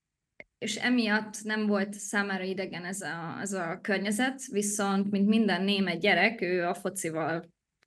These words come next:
focizni szeretett volna, tehát a foci volt az első,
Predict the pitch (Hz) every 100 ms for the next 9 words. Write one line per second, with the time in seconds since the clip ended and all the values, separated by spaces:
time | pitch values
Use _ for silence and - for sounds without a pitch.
0 | _ _ _ _ - 240 240 208 196 202
1 | 175 185 165 202 214 240 196 202 180 185
2 | - 190 180 156 - - 170 165 240 247